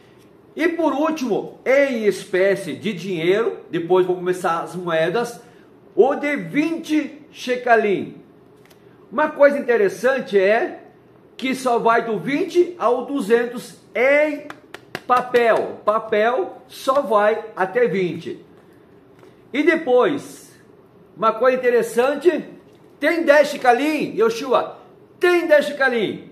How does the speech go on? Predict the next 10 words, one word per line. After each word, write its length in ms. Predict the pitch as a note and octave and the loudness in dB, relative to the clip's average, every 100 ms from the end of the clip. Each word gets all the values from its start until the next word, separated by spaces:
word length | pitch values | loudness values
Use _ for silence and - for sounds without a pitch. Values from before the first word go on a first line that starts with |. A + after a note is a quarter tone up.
| - | -6
mas 220 | C4 C4 | -2 0
olha 180 | C#4+ C4 | 2 0
aqui, 480 | - A#3+ - - - - - _ - | 0 0 -2 -4 -20 -20 -20 _ -4
é 440 | A3 C4 C4+ G3+ - - - - | 0 0 -2 -6 -16 -20 -20 -4
em 480 | A#3 C4 B3+ G3 - - - _ - | 0 0 -2 -10 -18 -20 -20 _ -16
moeda. 1300 | D#3 A3 B3 A#3+ G#3+ F#3+ A3+ A3 E3 F3 D#3+ B2+ - - | -2 4 4 4 2 2 2 0 -2 -2 -2 -4 -12 -16
Isso 200 | F3+ - | -12 -4
aqui 580 | G#3 - A#3+ C4+ - - - - - - | -4 -4 -8 -8 -10 -16 -20 -20 -16 -4
é 140 | F#3 | -2
dez 880 | - - G#3 A#3+ C4 B3+ - - - | -2 -2 2 4 2 -2 -10 -16 -20